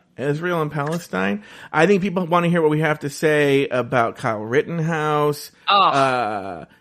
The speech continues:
Speaker 1: this case. I think, uh, I think people just really want to, uh, oh, the vaccine.
Speaker 2: Yeah. The war on drugs. Let's go bigger,
Speaker 1: Mm-hmm,
Speaker 2: you know?
Speaker 1: mm-hmm.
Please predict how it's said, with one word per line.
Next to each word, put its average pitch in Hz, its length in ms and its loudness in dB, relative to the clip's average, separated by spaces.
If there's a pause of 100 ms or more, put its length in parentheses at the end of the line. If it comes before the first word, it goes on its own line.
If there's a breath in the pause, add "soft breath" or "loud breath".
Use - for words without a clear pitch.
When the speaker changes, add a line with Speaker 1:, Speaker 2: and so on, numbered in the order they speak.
(100)
Speaker 1:
this 160 340 0
case. 160 800 0
I 160 140 2
think, 175 400 -4
uh, - 160 4
I 185 80 2
think 403 180 0
people 466 240 -4
just 330 240 -4
really 254 380 0
want 196 420 2
to, 202 160 -2
uh, 180 140 2
oh, 147 240 0
the 147 160 2
vaccine. 165 840 0 (480)
Speaker 2:
Yeah. 170 240 2 (260)
The 196 140 2
war 208 260 2
on 190 180 0
drugs. 175 420 2
Let's 208 200 0
go 240 140 4
bigger, 180 440 2
Speaker 1:
Mm-hmm, 185 280 2
Speaker 2:
you 175 100 2
know? 208 300 2
Speaker 1:
mm-hmm. 175 480 -2